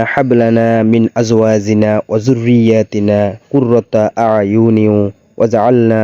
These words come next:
লিল মুত্তাকিনা ইমামা। অর্থ, হে আমার প্রভু,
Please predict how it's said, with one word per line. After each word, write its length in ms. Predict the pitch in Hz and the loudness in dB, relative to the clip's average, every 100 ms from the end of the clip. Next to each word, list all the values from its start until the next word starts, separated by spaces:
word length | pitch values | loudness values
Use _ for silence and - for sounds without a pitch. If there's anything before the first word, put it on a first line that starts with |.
| 104 | -2
লিল 200 | 104 101 | -2 -2
মুত্তাকিনা 760 | 104 - - 98 - 131 120 107 | -4 -4 -8 -6 -2 0 0 -2
ইমামা। 520 | 104 98 98 92 92 87 87 _ _ _ _ _ | -2 -2 -2 -2 -4 -6 -10 _ _ _ _ _
অর্থ, 260 | - - - 120 170 _ _ _ _ _ _ | -6 -6 -4 -4 -4 _ _ _ _ _ _
হে 60 | 135 | -2
আমার 240 | 123 117 104 | 0 0 -4
প্রভু, 260 | 107 95 | -6 -4